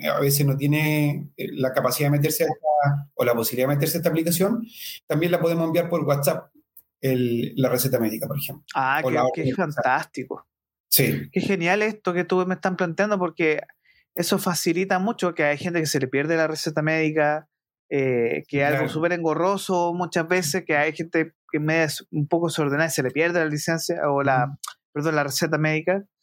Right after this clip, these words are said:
Speaker 2: Además de esto, ese equipamiento clínico en terreno, ¿ustedes hacen exámenes también en?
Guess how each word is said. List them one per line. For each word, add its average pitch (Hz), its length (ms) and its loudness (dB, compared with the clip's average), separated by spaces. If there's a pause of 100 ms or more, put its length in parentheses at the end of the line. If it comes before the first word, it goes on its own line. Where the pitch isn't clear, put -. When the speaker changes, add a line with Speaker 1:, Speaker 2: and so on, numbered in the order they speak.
(1080)
Speaker 2:
Además 196 440 2
de 262 80 2
esto, 262 160 -2
ese 240 200 2
equipamiento 202 480 0
clínico 190 300 2
en 180 100 -4
terreno, 233 640 -2 (1500)
¿ustedes 170 260 0
hacen 214 200 -2
exámenes 202 540 -2
también 233 300 -2
en? 233 600 -2